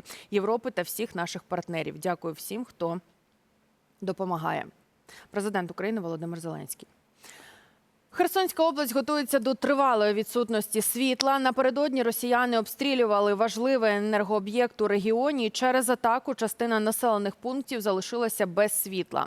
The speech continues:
Місцева влада повідомляє, що енергетики роблять все можливе, щоб стабілізувати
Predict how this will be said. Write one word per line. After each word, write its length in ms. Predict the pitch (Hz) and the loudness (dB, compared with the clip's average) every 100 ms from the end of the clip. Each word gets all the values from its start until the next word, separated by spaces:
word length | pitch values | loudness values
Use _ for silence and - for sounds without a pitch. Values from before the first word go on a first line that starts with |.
| - | -4
Місцева 420 | 196 214 - 370 | -4 -2 2 2
влада 280 | 302 240 254 | 4 2 0
повідомляє, 640 | 240 233 226 226 190 170 | -2 -2 -2 2 2 2
що 180 | 175 208 | 0 -2
енергетики 640 | 202 208 214 254 226 202 | 0 0 2 2 0 -2
роблять 400 | 208 220 185 175 | 0 0 0 -2
все 240 | - - 240 | -2 0 0
можливе, 480 | 202 190 254 254 190 - | 0 0 2 2 0 -6
щоб 240 | - 254 226 | -6 -6 -6
стабілізувати 1040 | - 240 220 214 190 202 185 196 214 202 | 0 0 2 0 0 2 2 2 0 -2